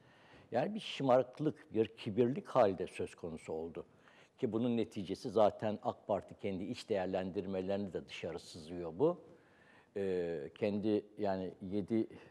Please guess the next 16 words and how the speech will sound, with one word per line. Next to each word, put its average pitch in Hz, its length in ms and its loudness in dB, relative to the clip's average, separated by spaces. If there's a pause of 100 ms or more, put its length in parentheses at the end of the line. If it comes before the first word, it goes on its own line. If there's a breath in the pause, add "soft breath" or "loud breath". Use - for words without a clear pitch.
(100)
Haziran 98 480 0
seçimini 104 460 -4
niçin 107 240 -4
kaybettik - 640 -2
sorusunun 104 640 0
da - 60 0
karşılığı 95 720 0 (200 loud breath)
ifade 117 460 4
ettiğim 156 400 -4 (320 loud breath)
kalıp 147 380 2
cümleler 85 260 -4
olarak 80 320 -2
karşımıza 73 460 -10
çıkıyor. - 360 -14 (760 loud breath)
Şimdi, 139 440 4 (920 loud breath)
e, 90 360 4